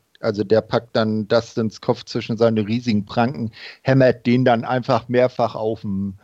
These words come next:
auf die Ringmatte, pinnt, äh, Dustin und der kann sich nicht mehr wehren. Und Lance Archer wird also dann bei Double or Nothing um die T N T Championship gegen Cody antreten. Wie fandet ihr das Match?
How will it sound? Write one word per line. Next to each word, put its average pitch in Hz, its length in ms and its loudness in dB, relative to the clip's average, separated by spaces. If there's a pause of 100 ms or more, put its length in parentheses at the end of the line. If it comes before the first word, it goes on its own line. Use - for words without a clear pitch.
(420)
auf 117 180 0
die 104 140 -2
Ringmatte, 135 840 4 (100)
pinnt, 120 600 -4
äh, 127 120 -8
Dustin 110 540 -2
und 101 180 -8
der 98 460 0
kann 104 200 -2
sich 92 180 -4
nicht 98 180 -6
mehr 90 200 -4
wehren. 92 260 2
Und 85 340 -8 (300)
Lance 120 400 2
Archer 113 380 2
wird 104 140 2
also 101 220 -2
dann 95 220 -2
bei 85 140 0 (100)
Double 151 300 4
or 139 100 4
Nothing 120 420 -2
um 101 120 -10
die 90 140 -8
T - 240 -2
N 131 120 -2
T 117 180 -4
Championship 101 760 -4
gegen 90 260 -8
Cody 85 460 0
antreten. - 600 -14 (500)
Wie 101 100 2
fandet 117 380 2
ihr 113 120 4
das 143 220 0
Match? 208 320 2